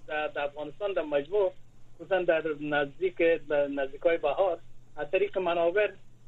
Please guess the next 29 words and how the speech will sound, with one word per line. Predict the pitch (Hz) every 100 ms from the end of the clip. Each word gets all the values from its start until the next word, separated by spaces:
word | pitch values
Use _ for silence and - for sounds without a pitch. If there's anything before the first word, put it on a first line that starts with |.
| -
اه، | 151
به | 165
تمام، | 180 196 247 240
اه، | 226 214 180 170 165 156 147
مساجد | 156 156 165 160 185 185
و |
منابر | 170 156 160 160 180 170 160 151
اعلان | 156 170 180
می‌کرد | 175 165 156
که | 160
در | 151 143
قسمت | - - 156
نیالشانی | 165 160 151 147 156 170 180
و | 156
ترغیب | 151 147 151 175 160 - - - -
مردم | 147 151 180 175
به | 151
خاطر | 147 165 156 156 135 139 135
غرس | 165 170 165
نهال | 160 160
و | 160
حفظ | 151 151
مراقبتش | 143 139 - 165 165 156 - - - - -
از | 139 -
طریق | 156 151
منابر، | 160 151 151 170 160 160
اه، | 147 139 135 139 131 135
اه، | 135 131 127 - 131 127 127 139
منبر | 147 147 180